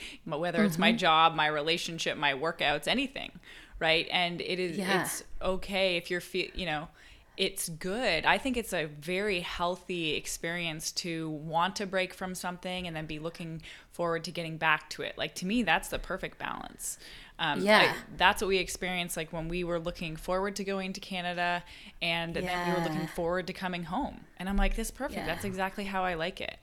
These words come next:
Speaker 1: Uh, it doesn't have to be all of one thing all the time. Yeah, so same from
Speaker 2: Yeah.
Speaker 1: work.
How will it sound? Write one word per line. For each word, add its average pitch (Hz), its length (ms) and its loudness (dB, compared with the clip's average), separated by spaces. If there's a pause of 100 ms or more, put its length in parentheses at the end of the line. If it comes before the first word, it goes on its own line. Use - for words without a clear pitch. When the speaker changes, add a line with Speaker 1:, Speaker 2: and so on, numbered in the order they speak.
(560)
Speaker 1:
Uh, 151 420 -4
it - 80 -16
doesn't 190 240 -2
have 170 240 -2
to 170 80 -8
be 151 180 -4
all 147 280 -2
of 143 120 -8
one 143 180 -8
thing - 260 -10
all 82 100 -8
the - 60 -10
time. 135 300 -8
Yeah, 180 160 4
so - 140 -8
same 175 280 -4
from 151 260 -4
Speaker 2:
Yeah. 202 280 6
Speaker 1:
work. - 160 -8